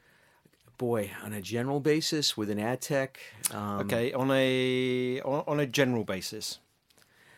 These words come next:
Speaker 1: You know, I, I think, um, in this space, you, you can't, you shouldn't,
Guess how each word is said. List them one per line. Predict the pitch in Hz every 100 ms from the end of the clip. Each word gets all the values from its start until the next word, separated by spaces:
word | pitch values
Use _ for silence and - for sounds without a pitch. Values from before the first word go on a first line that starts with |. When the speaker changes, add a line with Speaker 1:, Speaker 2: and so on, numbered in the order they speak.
| - - - _ -
Speaker 1:
You | - 151
know, | 151 156 -
I, | - -
I | 135
think, | 135 - 175 170 135
um, | 123 113 104 - _ _ _ _ _ -
in | 131
this | 127 135
space, | - - 117 101 - - - - - _ _ _
you, | - 120 -
you | - 131
can't, | - - 151 143 - _ _ _ _ - _ _
you | -
shouldn't, | 117 160 147